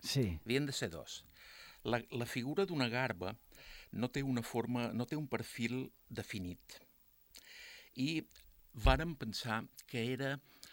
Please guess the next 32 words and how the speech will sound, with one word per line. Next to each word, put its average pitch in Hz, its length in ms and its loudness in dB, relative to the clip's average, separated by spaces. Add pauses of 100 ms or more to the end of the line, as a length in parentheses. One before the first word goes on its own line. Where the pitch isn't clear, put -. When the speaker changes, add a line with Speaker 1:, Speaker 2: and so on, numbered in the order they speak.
(560)
Speaker 2:
eh, 113 200 4
molt 135 280 2
probable 117 580 0 (220)
que 110 240 2 (180)
amb 107 220 2
una 123 160 4
reproducció 117 840 0
impresa 101 760 0
petitona 101 680 -2 (280)
de 95 180 -6
l'escut - 580 -2 (120)
Speaker 1:
No 160 120 8
es 156 80 10
Speaker 2:
no 131 220 10
Speaker 1:
distingís. 123 80 8
Speaker 2:
s'apreciés 107 800 2
el 98 160 -4
que 78 240 -6
era. - 200 -12 (120)
Speaker 1:
Clar. - 200 -8 (400)
Speaker 2:
Aleshores, 131 720 4 (460)
vàrem 120 400 4
agafar 120 520 2
una 123 200 -2
figura 123 420 0
més 113 260 0
universalment 110 840 0
coneguda, 101 580 0
que - 160 -8
és - 100 -6
una 117 200 -2
espiga, 101 500 -2